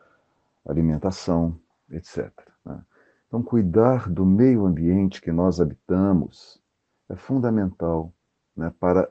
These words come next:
uma, a sustentação da nossa saúde física e psíquica, né? Então, a saúde do meio ambiente tem uma relação direta com a nossa saúde.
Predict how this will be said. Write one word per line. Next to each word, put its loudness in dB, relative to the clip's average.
uma, 0
a -6
sustentação -4
da -2
nossa -6
saúde -6
física -2
e -4
psíquica, -12
né? -12
Então, -4
a -2
saúde 8
do 2
meio 2
ambiente 0
tem -6
uma -4
relação -2
direta -2
com -14
a -6
nossa -4
saúde. -10